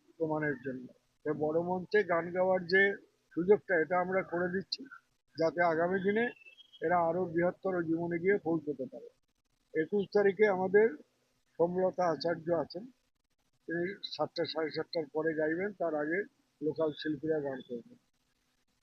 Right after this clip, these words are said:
আর বাইশ তারিখে আছেন অনুপম রায়, আপনারা নাম জানেন এগুলো সবই।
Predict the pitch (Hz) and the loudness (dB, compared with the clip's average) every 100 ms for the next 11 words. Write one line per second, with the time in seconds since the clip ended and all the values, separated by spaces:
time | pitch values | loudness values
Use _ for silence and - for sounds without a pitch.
0 | - - 143 147 139 147 165 - 190 185 | -20 -4 0 2 2 2 0 0 0 2
1 | 202 185 - 214 247 _ _ _ 160 180 | 2 0 -2 -4 -6 _ _ _ -6 -4
2 | 160 175 165 147 117 117 _ - - - | 2 0 2 -2 -4 -8 _ -20 -20 -12
3 | - - - - - - 170 214 214 175 | -10 -10 -14 -20 -18 -12 -4 -2 0 0
4 | 185 185 180 190 185 175 185 - 156 151 | 0 2 2 2 0 0 -2 -2 -2 -2